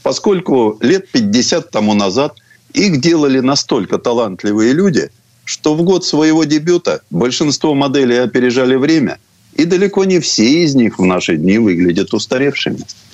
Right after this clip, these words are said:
В тысяча девятьсот семьдесят третьем году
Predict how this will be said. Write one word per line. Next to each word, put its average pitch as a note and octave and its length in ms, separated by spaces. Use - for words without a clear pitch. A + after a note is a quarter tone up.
В - 220
тысяча A2 320
девятьсот G2+ 500
семьдесят F#2 640
третьем E2+ 400
году D#2 420